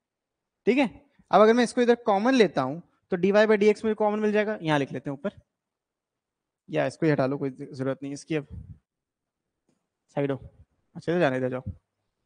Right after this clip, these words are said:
ये तो भाई क्या खेल रहा है। चलो, यहाँ पे क्या आ जाएगा? देखो, यहाँ पे क्या आ जाएगा? It will be dy by dx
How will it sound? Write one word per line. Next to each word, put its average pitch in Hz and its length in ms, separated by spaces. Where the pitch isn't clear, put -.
ये 139 220
तो 151 120
भाई 143 120
क्या 156 160
खेल 131 340
रहा 131 100
है। - 240
चलो, 143 240
यहाँ 165 300
पे 208 80
क्या 208 180
आ 208 60
जाएगा? 202 320
देखो, 139 400
यहाँ 165 220
पे 202 100
क्या 202 140
आ 208 40
जाएगा? 208 400
It 156 180
will 175 160
be 226 180
dy 156 220
by 190 300
dx 190 300